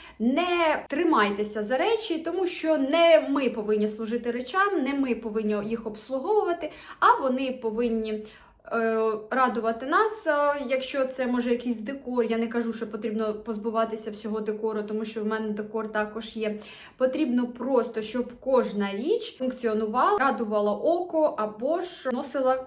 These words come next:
користь. М, тому, е, не жалійте, безжально в речі перебирайте, завжди,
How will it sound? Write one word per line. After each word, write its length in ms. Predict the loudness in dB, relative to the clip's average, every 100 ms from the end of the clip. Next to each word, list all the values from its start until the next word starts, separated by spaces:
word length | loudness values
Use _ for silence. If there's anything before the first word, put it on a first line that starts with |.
| -12
користь. 600 | 0 2 2 -4 -12 -12
М, 380 | -6 -2 -2 -4 -4
тому, 460 | -2 2 0 -2 -4
е, 20 | -2 0
не 560 | 0 2 0 -2 -2 -2
жалійте, 760 | 0 -2 -2 -4 -2 0 0 2
безжально 1080 | 0 0 -2 2 2 2 0 0 2 4 4 2 -4 -6
в 320 | 0 4 4
речі 580 | 4 2 -2 -6 -2 0
перебирайте, 920 | 0 -2 0 0 2 0 0 -2 -2
завжди, 920 | 0 0 0 -2 -2 2 4 2